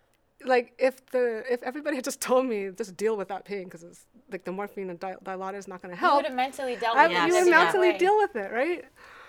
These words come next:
Speaker 1: And
Speaker 2: So for,
Speaker 1: anyway.
Speaker 2: what's next for you is you're just, you have to adjust to life with an ileostomy.
Speaker 1: Yes.
Speaker 2: And just, you know, getting used to, and your, your home care is running out, so
Speaker 1: Yeah.
Speaker 2: you're gonna be on your own.
Speaker 1: Yeah. So the
Speaker 2: Yeah.
Speaker 1: home, so this is my other advice to patients too.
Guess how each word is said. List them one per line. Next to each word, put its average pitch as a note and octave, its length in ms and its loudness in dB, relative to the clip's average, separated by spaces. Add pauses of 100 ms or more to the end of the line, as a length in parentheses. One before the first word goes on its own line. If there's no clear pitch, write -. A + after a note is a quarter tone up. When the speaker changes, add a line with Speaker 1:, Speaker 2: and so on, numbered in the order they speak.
(280)
Speaker 1:
And D#4 240 4
Speaker 2:
So D#4+ 220 0
for, - 40 -4
Speaker 1:
anyway. A#3 420 -2
Speaker 2:
what's E4+ 180 0
next F4 300 -4
for D#4+ 100 -6
you D4 180 -6
is C4+ 180 -6
you're C4+ 200 -6
just, C4+ 260 -12
you B3 140 -10
have C4 200 -8
to C4+ 100 -10
adjust A#3+ 400 -6
to B3+ 100 -8
life A3 260 -6
with A#3 140 -14
an A3+ 80 -12
ileostomy. G3+ 840 -12
Speaker 1:
Yes. A3 240 -8 (140)
Speaker 2:
And A3+ 220 -10
just, A3+ 360 -12
you A3+ 120 -14
know, G#3+ 280 -10
getting G#3+ 300 -8
used G#3 220 -14
to, A#3+ 140 -20
and B3 160 -10
your, A#3+ 280 -8
your B3 300 -10
home B3 280 -8
care A3+ 260 -6
is G#3 220 -12 (460)
running A3 260 -8
out, A#3 300 -6
so A3 320 -4
Speaker 1:
Yeah. A3+ 160 -2
Speaker 2:
you're G3+ 80 -8
gonna G#3+ 180 -10
be A3 140 -12
on G#3+ 120 -10
your C4 160 -4
own. A#3 180 -6 (260)
Speaker 1:
Yeah. A#3 340 2
So - 180 -2
the C#4 120 6
Speaker 2:
Yeah. F#4+ 80 4
Speaker 1:
home, F#4 260 8
so E4+ 320 12
this F#4+ 140 2
is F#4+ 80 4
my E4 140 10
other F4 180 10
advice E4 300 8
to E4 100 -2
patients D4 440 2
too. C4 280 4